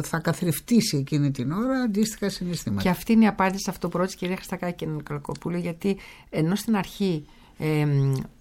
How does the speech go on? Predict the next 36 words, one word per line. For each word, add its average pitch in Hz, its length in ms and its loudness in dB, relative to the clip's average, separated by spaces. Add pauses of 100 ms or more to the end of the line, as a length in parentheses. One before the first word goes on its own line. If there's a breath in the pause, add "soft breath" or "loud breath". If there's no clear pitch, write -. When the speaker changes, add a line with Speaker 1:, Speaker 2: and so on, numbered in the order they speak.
(280)
Speaker 2:
πολλές 170 340 2
δασ-, 214 220 2
ε, - 80 -8 (120)
εκπαιδευτικοί, 180 840 0 (400 loud breath)
ε, 165 200 -2
μου 170 140 2
λέγανε, 185 300 2
"Θέλαμε 196 320 0
πάρα 170 380 0
πολύ 143 340 0
να 147 80 0
έρθετε, 160 280 -4
να 170 80 2
έρθετε 185 240 -2
με 185 60 2
το 175 100 -2
προηγούμενο 160 540 2
βιβλίο, 135 440 -2
γιατί 143 320 -2
αυτό 185 280 -4
είναι 180 140 0
λίγο, 165 440 -2 (1080 loud breath)
δεν 196 160 0
θέλουμε 151 280 2
να 117 120 -2
πούμε 117 280 -6
στα - 160 -8
παιδιά - 640 -8 (480)
για 139 160 -2
απώλειες. 127 760 -6 (460)
Κρίμα, 170 320 4
δεν 131 180 2
είναι; 151 460 0
Έχουν 156 340 0
τόσα 147 320 -2
που 143 100 -16